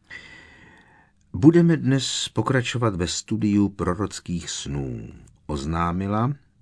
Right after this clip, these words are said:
a statečně se přitom snažila zachovat obvyklý mystický tón,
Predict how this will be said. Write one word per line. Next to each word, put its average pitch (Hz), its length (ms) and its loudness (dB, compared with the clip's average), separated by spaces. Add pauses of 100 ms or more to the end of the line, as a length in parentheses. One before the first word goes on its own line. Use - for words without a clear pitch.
(140)
a 78 100 -6
statečně - 640 -4
se 117 140 -4
přitom 104 340 -6
snažila 92 640 -4
zachovat 85 640 -8
obvyklý 104 800 -4
mystický 73 760 -6
tón, 80 560 -6